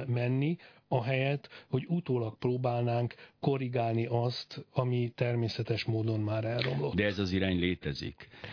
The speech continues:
Speaker 1: Ez az
Speaker 2: Tehát
Speaker 1: irány létezik, de a hangsúlya sokkal kisebb. És többek között azért kisebb a hangsúlya, mert abban a pillanatban, amikor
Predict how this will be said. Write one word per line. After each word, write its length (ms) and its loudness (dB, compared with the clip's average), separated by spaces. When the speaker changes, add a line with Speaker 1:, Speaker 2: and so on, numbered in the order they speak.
Speaker 1:
Ez 180 0
az 60 2
Speaker 2:
Tehát 140 0
Speaker 1:
irány 320 0
létezik, 640 0
de 120 2
a 80 0
hangsúlya 640 0
sokkal 520 -2
kisebb. 640 -4
És 140 -2
többek 340 0
között 340 -2
azért 420 -2
kisebb 480 -2
a 80 0
hangsúlya, 720 0
mert 180 0
abban 280 2
a 100 0
pillanatban, 560 2
amikor 580 0